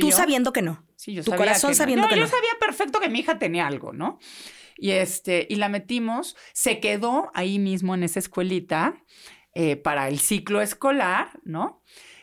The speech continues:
Speaker 2: Y pues, evidentemente, cuando empieza la escuela, le mandan una carta de la directora a Mariano para decirle que la, la niña tenía algún tema, que había que llevarla con un neurólogo. Y entonces le dije, Mira,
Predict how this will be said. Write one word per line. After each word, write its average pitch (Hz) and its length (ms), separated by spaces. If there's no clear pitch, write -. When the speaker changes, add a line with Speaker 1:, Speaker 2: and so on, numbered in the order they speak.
Speaker 2:
Y 247 100
pues, 196 240
evidentemente, 127 800
cuando 101 260
empieza 107 360
la 131 100
escuela, 170 380
le 151 140
mandan 139 400
una 143 260
carta 135 500
de 135 100
la 127 140
directora 165 800
a 143 80
Mariano 160 500
para 135 200
decirle 147 520
que 139 120
la, 120 280
la 123 200
niña 127 300
tenía 120 540
algún 135 520
tema, 170 580
que 139 140
había 135 380
que 131 100
llevarla 127 480
con 120 240
un 123 140
neurólogo. 175 880
Y 156 100
entonces 139 300
le 139 60
dije, 127 200
Mira, 139 340